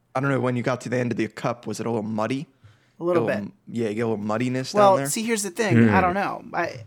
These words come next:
Speaker 2: 'cause, I mean, I only do iced coffee. And so
Speaker 3: <clears throat> Exclusively?
Speaker 2: Exclusively. Hate hot coffee.
Speaker 3: Hmm.
Speaker 2: Hate it.
Speaker 1: Okay.
Speaker 3: Okay.
Speaker 1: Wow.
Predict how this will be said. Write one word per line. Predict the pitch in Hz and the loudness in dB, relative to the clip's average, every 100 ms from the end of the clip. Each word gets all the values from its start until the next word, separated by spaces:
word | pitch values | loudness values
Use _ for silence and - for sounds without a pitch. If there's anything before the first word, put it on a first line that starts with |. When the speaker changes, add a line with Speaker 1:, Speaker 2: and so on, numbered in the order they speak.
| - | -10
Speaker 2:
'cause, | - 180 - - _ _ _ _ - | -4 -4 -4 -8 _ _ _ _ -4
I | |
mean, | 196 196 | 4 8
I | 233 | 10
only | 233 202 | 10 6
do | 165 170 | 4 4
iced | 156 156 | 2 0
coffee. | - 127 - - 175 _ _ _ _ _ - - - | -8 -14 -14 -18 -18 _ _ _ _ _ -20 -16 -4
And | 185 180 | -4 -2
so | 180 165 156 147 156 185 - | 2 2 2 0 -4 -8 -2
Speaker 3:
<clears throat> | - 330 330 196 165 117 - - | 2 4 2 2 -2 -2 -12 -4
Exclusively? | 123 - 190 233 220 165 | -2 0 2 2 0 -2
Speaker 2:
Exclusively. | 170 - 175 170 156 120 | -2 2 4 4 4 -8
Hate | 139 185 151 | -4 0 0
hot | 151 117 | -2 -6
coffee. | 131 - - - | -6 -12 -14 -6
Speaker 3:
Hmm. | 147 95 | -4 -4
Speaker 2:
Hate | 170 180 156 | -2 0 0
it. | |
Speaker 1:
Okay. | 135 110 | -2 -4
Speaker 3:
Okay. | 104 - - - _ _ - _ - | -8 -8 -8 -8 _ _ -20 _ -10
Speaker 1:
Wow. | 110 107 - | -6 -6 -8